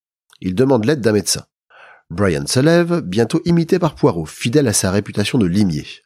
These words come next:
Donc il a senti quelque chose qui n'allait pas.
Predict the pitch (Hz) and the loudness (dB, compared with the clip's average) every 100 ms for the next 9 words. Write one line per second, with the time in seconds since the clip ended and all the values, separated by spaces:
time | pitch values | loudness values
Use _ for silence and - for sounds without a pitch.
0 | _ _ _ - - - - 107 - 113 | _ _ _ -16 -10 -4 -2 -2 -2 -2
1 | 90 85 - 110 101 82 76 - 82 - | -2 -4 -2 0 0 -4 -8 -4 0 0
2 | - | -2